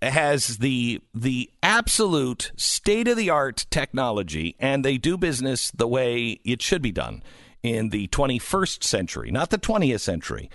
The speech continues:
I love how these companies and everybody's trying to drag us back to the nineteen fifties and, and, you know, cable. We have to talk about cable. Whew, we have to talk about cable. Um, the way things used to be are not the way they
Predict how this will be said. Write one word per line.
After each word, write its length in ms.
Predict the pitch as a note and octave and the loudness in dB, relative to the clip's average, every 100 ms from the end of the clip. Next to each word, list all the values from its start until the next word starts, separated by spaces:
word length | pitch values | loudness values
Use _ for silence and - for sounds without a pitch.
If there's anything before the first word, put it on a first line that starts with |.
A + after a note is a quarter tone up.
| - - | -16 -6
I 60 | |
love 200 | F3+ A#3+ | -4 -2
how 120 | D4+ | -2
these 240 | E3+ C3+ - | -2 -4 -4
companies 440 | D3 B2+ B2+ G#2+ | -6 -4 -6 -6
and 80 | G#2 | -6
everybody's 300 | A2 A#2 G2+ | -6 -4 -4
trying 200 | - B2+ | -4 -4
to 40 | |
drag 280 | G2+ G#2 A2+ | -4 -2 -2
us 80 | G#2 | -2
back 220 | - A2 | -2 -2
to 60 | - | -2
the 100 | F#2 | -2
nineteen 380 | G2+ G#2 F#2+ F2+ | 0 -2 -2 -4
fifties 540 | - G#2 - B1+ G#1+ | -2 -4 -4 -6 -4
and, 220 | D#2+ D#2 - - - - | -2 -2 -6 -18 -20 -4
and, 400 | F2+ F2+ E2+ - | -2 0 -2 -4
you 160 | G2 | -4
know, 200 | F2 C#2 - | -4 -6 -10
cable. 340 | - D3+ B2+ F#2+ | 0 0 0 -2
We 160 | C3+ | -2
have 140 | D3+ - | -2 -4
to 80 | A2+ | -4
talk 240 | A2 G2+ | -4 -4
about 200 | D#2+ - | -8 -10
cable. 420 | - C2 G#1+ - _ _ _ _ | -8 -10 -10 -18 _ _ _ _
Whew, 140 | C4+ - - | -6 -4 -6
we 100 | D#2 | -6
have 120 | C#2 | -6
to 80 | - | -6
talk 160 | - - | -8 -8
about 180 | - | -14
cable. 280 | - G#1 A1 - - - - - | -12 -14 -14 -20 -20 -20 -20 -4
Um, 380 | A#2 A2+ G#2 G#2 - | 0 2 2 -2 -2
the 160 | B2+ | 0
way 360 | C#3 F3 G#3 G3+ | 2 2 0 -4
things 600 | - D#3+ D#3+ D#3+ C#3+ - - | -4 -2 0 -2 -2 -6 -8
used 440 | A2 C#3+ F3+ - | -2 0 0 0
to 60 | D3 | 0
be 340 | C#3 F2 E2+ - | 0 0 -2 0
are 160 | A#2 | 2
not 380 | A#2+ D3 D#3 D3+ | 4 4 2 2
the 80 | A#2+ | 0
way 360 | A2 F#2+ F#2+ F#2+ | 2 0 0 0
they 240 | F#2 | -2